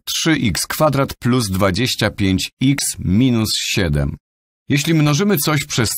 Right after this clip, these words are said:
całe wyrażenie, to korzystamy z własności rozdzielności mnożenia, mnożąc każdy wyraz tego wyrażenia przez minus cztery x kwadrat. A zatem będziemy musieli pomnożyć każdy wyraz tego wyrażenia przez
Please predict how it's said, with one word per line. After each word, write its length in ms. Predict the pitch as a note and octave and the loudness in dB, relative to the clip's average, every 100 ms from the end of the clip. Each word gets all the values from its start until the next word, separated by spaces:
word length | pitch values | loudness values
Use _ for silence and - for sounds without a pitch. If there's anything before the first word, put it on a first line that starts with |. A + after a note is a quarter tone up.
| - | 0
całe 260 | D#3 C#3+ | 2 2
wyrażenie, 680 | F#2 G2 F#2+ E2+ B2+ A2 D#2 | 2 2 2 2 2 2 0
to 120 | G2+ | -2
korzystamy 540 | F#2+ A#2 A#2+ - E3+ F3 | -2 -2 -2 0 0 0
z 80 | |
własności 540 | D3 D#3+ A#2 G#2+ - D3+ | 0 0 0 0 0 2
rozdzielności 720 | E3 B2+ C#3+ G#2+ E2 - A2 | 2 0 0 2 0 0 2
mnożenia, 600 | A#2 C#3 D#3 G#2+ D#2 D2+ - | 2 2 0 0 0 -2 -2
mnożąc 460 | A2 D3 C#3 B2+ - | 0 2 2 0 0
każdy 320 | D#3+ B2+ A#2+ | -2 0 0
wyraz 260 | A2 A#2+ G2 | 2 0 0
tego 260 | - D#3+ A2 | -2 0 0
wyrażenia 680 | F#2 F#2 E2+ F2 F2+ A#2+ F3 | 0 0 0 0 0 0 -2
przez 300 | - - B2 G2+ | -4 -2 0 0
minus 460 | F#2+ A#2 E3+ D#3+ D3 - | 2 2 2 0 -2 -4
cztery 580 | - - A2 G2 G2+ A2+ - | -8 -6 -2 0 0 -2 -2
x 320 | F2+ D#2 - - | -2 -2 -4 -8
kwadrat. 720 | - C3 F#2 D2 C#2+ - - _ _ _ | -2 0 0 -2 -6 -10 -20 _ _ _
A 60 | B2+ | -2
zatem 340 | D#3 - F#3+ | 0 0 0
będziemy 380 | E3 D3 E3 D#3+ | 2 2 2 2
musieli 360 | C#3+ C#3+ D3+ D3 | 2 2 0 0
pomnożyć 600 | D3 A#2 A#2+ C3+ C3 - | 0 2 2 0 -2 -2
każdy 400 | D3 C#3 G#2 F2+ | 0 0 0 0
wyraz 260 | G#2+ G2+ | 0 0
tego 240 | - F#2+ F2+ | 0 0 0
wyrażenia 540 | F#2 F2 E2 G2 C#3+ | 2 0 0 0 0
przez 260 | C#3+ F3 | -2 -2